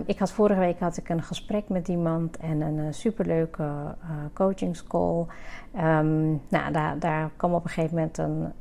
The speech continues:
een vraag die ik stelde: van, nou, weet je, wat, wat zou je heel graag willen doen? En diegene gaf het antwoord van, nou, ik zou heel graag willen reizen en willen werken. En,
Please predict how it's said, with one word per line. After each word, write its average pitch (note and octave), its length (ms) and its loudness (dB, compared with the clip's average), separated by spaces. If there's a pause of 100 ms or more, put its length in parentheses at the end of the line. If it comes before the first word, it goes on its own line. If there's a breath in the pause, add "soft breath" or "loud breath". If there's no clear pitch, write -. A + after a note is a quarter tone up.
een D#3 100 -4
vraag F3+ 380 2
die E3+ 120 -2
ik E3 100 -4
stelde: E3+ 320 0
van, E3 160 -4
nou, D#3 160 -2
weet D#3 160 -2
je, D#3+ 80 -4
wat, D#3+ 240 -2 (440 loud breath)
wat E3+ 120 -4
zou E3 140 0
je E3 60 0
heel E3 180 2
graag - 260 -4
willen E3+ 200 0
doen? E3+ 320 2
En D#3+ 280 -2
diegene D#3+ 420 -2
gaf D3+ 180 -6
het - 100 -14
antwoord D#3+ 300 -2
van, E3+ 100 -4
nou, D3 120 -2
ik - 60 -14
zou D3+ 120 -8
heel D#3 120 -4
graag D3+ 220 -8
willen D#3 240 -2
reizen D#3 380 -2
en D3+ 60 -6
willen D3+ 200 -4
werken. F3 440 -2
En, D#3 260 -4